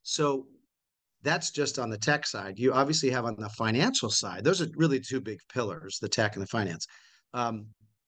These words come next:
whether it comes to your banking, your payment processing, uh, you know, your, how you're handling your accounts payable, um, you're making, do-, you're receiving, excuse me, donations as a nonprofit or a church.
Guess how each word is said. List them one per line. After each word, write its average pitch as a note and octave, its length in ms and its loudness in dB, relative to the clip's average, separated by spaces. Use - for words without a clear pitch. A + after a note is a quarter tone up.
whether C3 260 2
it C3 60 -8
comes C#3 260 2
to B2 100 0
your A#2 120 4
banking, C3+ 600 4
your A2 360 -2
payment B2+ 340 6
processing, B2 760 2
uh, C3 100 2
you B2 100 4
know, G#2 60 0
your, F#2 140 -8
how C#3+ 180 4
you're C3+ 200 2
handling C3 360 2
your A#2+ 80 0
accounts A#2+ 320 -2
payable, A#2+ 680 4
um, A2 320 0
you're A#2+ 240 -2
making, A#2+ 300 0
do-, A#2 200 4
you're A#2 200 4
receiving, B2+ 400 4
excuse B2+ 280 0
me, A2+ 100 2
donations A2+ 540 2
as A2 140 2
a G#2+ 40 -2
nonprofit A2 580 0
or G#2+ 120 -4
a G#2 60 -8
church. A#2+ 340 -2